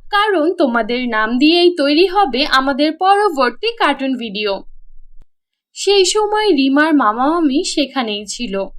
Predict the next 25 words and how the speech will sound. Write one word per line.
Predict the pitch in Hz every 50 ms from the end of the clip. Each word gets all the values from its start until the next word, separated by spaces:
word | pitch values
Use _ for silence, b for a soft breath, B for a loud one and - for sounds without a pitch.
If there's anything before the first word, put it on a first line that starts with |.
| - - -
তারা | 339 330 370 370 370 311 320
রিমার | 339 311 262 233 226 240 247 294
সম্পত্তির | 311 - - 226 214 214 214 - 277 247 - - 320 330 330
লোভে | 302 320 339 359 370 349 311 320 294 320
রিমাকে | 302 285 269 262 285 294 302 302 311 311
বুঝিয়ে | 247 220 254 302 320 302 - 339 349 381 392 359
সুঝিয়ে | - 311 254 208 190 226 247 262 320 349
তাদের | - 320 226 208 190 220 254 269
সাথে | - 254 202 190 190 - 254 247
করে | - 240 214 226 254 330
নিয়ে | 403 392 359 302 247 214 202
যায়, | 190 202 185 185 180 - - _ _ _ _ -
কিন্তু | - 392 415 392 - 440 427
সেখানে | 427 - 302 285 - 330 349 330 349 359
নেওয়ার | 320 254 220 214 226 262 302 349
পর | 349 349 - 339 226 277
থেকেই | 269 - - 359 349 349 - 240 247 294 320
রিমার | 262 269 277 269 294 330 339 339
উপর | 359 359 359 - 262 277 330 302
বিভিন্ন | 247 285 294 311 311 302 - 370 370 381 392 403 392
ধরনের | 330 302 277 226 214 240 247 269 320 359 185 180
অত্যাচার | 233 277 277 - - 262 262 262 233 214 214 220
করতে | - 214 202 208 202 - 311 392 403
শুরু | - - 339 294 262 240
করে। | 247 202 202 196 196 196